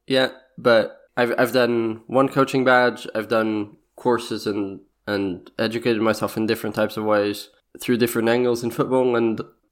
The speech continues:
I've gotten here as someone that, like I said, I think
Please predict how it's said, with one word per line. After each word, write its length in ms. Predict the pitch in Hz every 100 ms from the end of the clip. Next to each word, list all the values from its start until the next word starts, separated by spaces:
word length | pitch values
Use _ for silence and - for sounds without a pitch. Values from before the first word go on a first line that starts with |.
| -
I've 240 | 107 113 113
gotten 280 | 113 - 113
here 340 | - 110 107
as 420 | 110 104 101 98
someone 380 | - 110 110 107
that, 400 | 104 104 104 - - _ -
like 160 | 117
I 60 | 117
said, 300 | - 117 -
I 100 | 110
think 480 | 117 120 - -